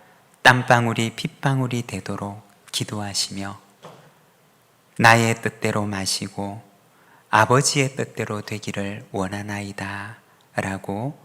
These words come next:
간구하시며, 간구하셨던 그 겟세마네 동산까지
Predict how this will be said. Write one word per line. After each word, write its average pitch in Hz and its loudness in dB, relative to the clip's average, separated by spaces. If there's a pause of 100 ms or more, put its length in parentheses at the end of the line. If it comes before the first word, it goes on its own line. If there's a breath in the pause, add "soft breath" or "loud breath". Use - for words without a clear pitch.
(280)
간구하시며, 98 -6 (640 soft breath)
간구하셨던 101 -4 (500 soft breath)
그 156 4
겟세마네 101 -2
동산까지 101 -6